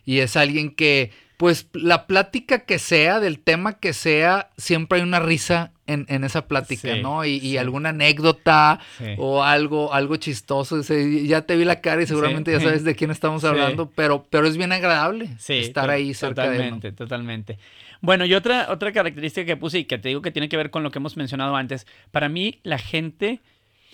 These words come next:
Speaker 2: que no emite juicios, o sea, que, que es ba-, pues, bastante ecuánime y que, y que es prudente y que no necesariamente, eh,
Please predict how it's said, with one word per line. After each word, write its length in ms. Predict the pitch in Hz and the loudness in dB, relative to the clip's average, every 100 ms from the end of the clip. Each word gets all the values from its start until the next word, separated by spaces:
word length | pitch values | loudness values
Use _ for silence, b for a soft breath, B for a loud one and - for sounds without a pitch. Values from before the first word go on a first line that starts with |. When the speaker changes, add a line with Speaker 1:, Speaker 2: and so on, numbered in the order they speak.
| b b | b b
Speaker 2:
que 360 | - 151 143 - | -4 0 0 -4
no 180 | 147 139 | -6 -4
emite 340 | 151 160 - 156 | -2 -4 -4 -6
juicios, 580 | 135 117 - 110 - _ _ | -4 -8 -8 -14 -16 _ _
o 40 | |
sea, 280 | 147 131 120 b b b - | -4 -2 -4 b b b -6
que, 800 | 165 151 143 139 139 139 139 110 b b b b - | 0 0 0 0 -2 -2 -4 -6 b b b b -8
que 320 | 151 151 156 | -4 -2 -2
es 240 | 143 - - | -4 -10 -8
ba-, 200 | 170 165 165 | -6 -6 -8
pues, 140 | - - | -10 -4
bastante 380 | 185 175 160 | -4 -2 -4
ecuánime 760 | 165 127 139 170 170 170 170 165 | -4 -2 -2 -2 -2 -2 0 0
y 160 | 139 117 | -2 -2
que, 560 | 135 127 123 120 120 | -2 0 2 0 -2
y 160 | 135 127 | -6 -10
que 560 | - 127 123 120 120 117 | -6 -4 -2 -2 -4 -6
es 100 | - | -8
prudente 880 | 139 131 139 170 180 156 175 175 170 B B | -6 -2 0 0 -2 -2 0 0 -4 B B
y 120 | 143 | -14
que 160 | 107 131 | -6 -6
no 140 | 131 | -4
necesariamente, 1160 | 135 143 147 147 139 139 139 131 123 135 131 120 b b b - | -6 -6 -6 -4 -2 -2 -2 -6 -4 -2 0 -2 b b b -12
eh, 880 | 123 120 117 113 113 113 110 110 | -8 -4 -2 -2 -4 -4 -6 -8